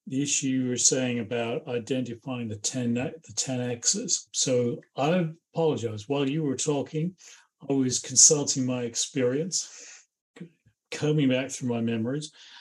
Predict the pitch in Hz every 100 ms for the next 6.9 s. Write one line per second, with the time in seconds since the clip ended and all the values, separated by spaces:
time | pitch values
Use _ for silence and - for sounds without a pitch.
0 | - _ 143 135 139 131 131 123 135 127
1 | - 139 160 226 151 196 208 190 185 -
2 | _ _ _ _ _ _ 170 143 156 165
3 | 160 - 135 131 143 127 101 101 - -
4 | - - 143 214 202 165 - 139 139 -
5 | 147 123 123 127 - 131 120 113 107 -
6 | 117 107 123 127 117 104 110 110